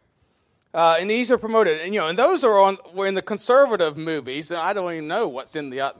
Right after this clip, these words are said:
the rest of the stuff 'cause we don't watch it. Um, you know, the, the, the biggest fool I always thought on Andy Griffith, you know who that was? The preacher.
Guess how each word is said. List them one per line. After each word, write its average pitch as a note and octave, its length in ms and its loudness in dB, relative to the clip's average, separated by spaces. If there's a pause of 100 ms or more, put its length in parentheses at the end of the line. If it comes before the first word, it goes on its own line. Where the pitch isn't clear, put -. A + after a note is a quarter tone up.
(160)
the C#3+ 60 -12
rest F#3+ 200 -4
of C3+ 60 -16
the - 20 -18
stuff C#3 320 -8
'cause - 480 -12 (420)
we C3 80 -16
don't C3+ 160 -14
watch - 300 -16
it. F2 100 -20 (2250)
Um, C#3+ 500 0 (840)
you E3 140 -6
know, E3+ 80 -2
the, D3+ 160 -12 (420)
the, D3+ 180 -12
the C#3 120 -14
biggest F#3 460 -4
fool A3 340 -6
I F3 80 0
always F3+ 380 -2
thought F3+ 340 -2
on D#3 240 -6
Andy D#3+ 240 -10
Griffith, F3 360 -10
you D#3 60 -18
know D3 100 -12
who D#3+ 140 -16
that D#3+ 180 -14
was? F#3 360 -16 (1400)
The - 80 -20
preacher. - 440 -18